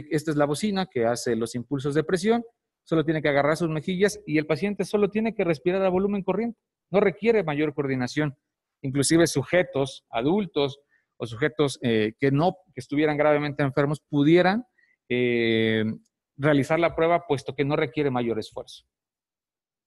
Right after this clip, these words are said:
¿Cuáles son los patrones normales? Vimos que esta es la curva normal de la, eh, espirometría. Eh, aceptamos que la capacidad vital forzada y el feb uno por arriba del ochenta por ciento se consideran normales.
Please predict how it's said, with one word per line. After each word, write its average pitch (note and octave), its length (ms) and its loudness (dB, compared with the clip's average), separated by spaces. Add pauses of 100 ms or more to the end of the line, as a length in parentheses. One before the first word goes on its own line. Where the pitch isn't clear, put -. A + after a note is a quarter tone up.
(840)
¿Cuáles A#3+ 220 4
son A#3+ 100 4
los A3 100 2
patrones D3+ 380 2
normales? B2 400 2
Vimos F3 260 -2
que E3 120 2
esta E3 200 0
es D#3 80 4
la B2+ 120 2
curva D3+ 340 4
normal C3+ 500 2
de D3 140 4
la, D3+ 320 2
eh, G#2 760 -2
espirometría. F#3 800 2 (600)
Eh, C3+ 220 4
aceptamos C#3+ 540 0
que C3+ 220 4
la A#2 560 2
capacidad C3 320 0
vital C#3+ 220 2
forzada D3 300 2
y B2+ 60 2
el A#2+ 100 0
feb C#3 180 -2
uno D3+ 200 -2
por B2 140 -2
arriba C3 260 4
del B2+ 120 2
ochenta C#3 320 -4
por D3 160 -6
ciento E3+ 240 -4
se - 140 -6
consideran C3 520 -2
normales. G3 640 2